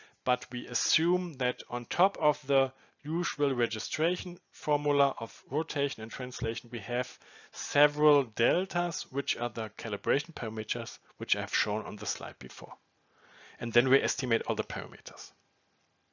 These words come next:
And if we do this, we get some results I will show in the, on, on a, um, on a following slide, but here are different setups for those calibration experiments.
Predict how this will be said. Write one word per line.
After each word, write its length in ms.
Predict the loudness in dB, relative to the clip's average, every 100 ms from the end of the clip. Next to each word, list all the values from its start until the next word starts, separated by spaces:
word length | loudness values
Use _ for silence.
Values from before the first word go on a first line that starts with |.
| _ _ _ _ _ _ _ _ _ _
And 120 | -10 -8
if 140 | 0
we 60 | 0
do 260 | 6 8
this, 360 | 12 10 10 -2 _ _ -20 _ _ _ _ -12
we 100 | -6
get 240 | 6 6 6
some 160 | 2
results 420 | 4 12 12 12 8
I 120 | -2
will 140 | -2
show 340 | -2 2 2 2
in 100 | -4
the, 240 | -4 -4
on, 240 | -4 -6
on 260 | -6 -10 -8
a, 380 | -8 -8 -10 -12
um, 220 | -12 -16 -20 -10
on 100 | -6
a 60 |
following 340 | -2 0 0 0
slide, 440 | 2 6 6 4
but 180 | 0 -2
here 300 | 2 4 4 2 -14 -20 -20 0
are 140 | 0
different 420 | 2 0 0 -4
setups 520 | -2 0 4 4 4 2
for 160 | 2
those 280 | 6 4 4
calibration 500 | 0 0 4 4 2
experiments. 800 | -4 -6 -4 -2 0 -2 -2 -10